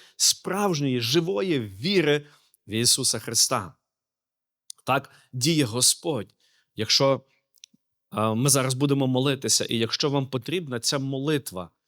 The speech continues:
якщо вам потрібний цей Божий дотик, скажіть про це Богу в молитві. Якщо, можливо, ваше життя, ви відчуваєте, воно зовсім не, не підготовлене. Ви зовсім не відчуваєте себе готовим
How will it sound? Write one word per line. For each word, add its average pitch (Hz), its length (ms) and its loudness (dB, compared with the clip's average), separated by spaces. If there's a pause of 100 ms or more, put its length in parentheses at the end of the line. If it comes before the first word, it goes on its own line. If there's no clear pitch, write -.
(300)
якщо - 160 -8
вам 120 160 -4
потрібний 143 520 0
цей - 200 0
Божий 139 460 2
дотик, 113 600 -2 (1000)
скажіть 151 420 2
про 135 100 -6
це - 180 0
Богу 113 500 -2
в 95 60 -12
молитві. 117 540 -4 (460)
Якщо, 147 460 2 (180)
можливо, 156 400 4
ваше 156 280 2
життя, 151 460 -2
ви 127 120 0
відчуваєте, 139 580 0
воно 147 340 0 (240)
зовсім 135 520 2
не, 131 200 0
не 143 220 0
підготовлене. 131 840 -4 (300)
Ви 156 100 2
зовсім 185 440 4 (200)
не 160 140 4
відчуваєте 170 480 2
себе 151 280 0
готовим 151 580 2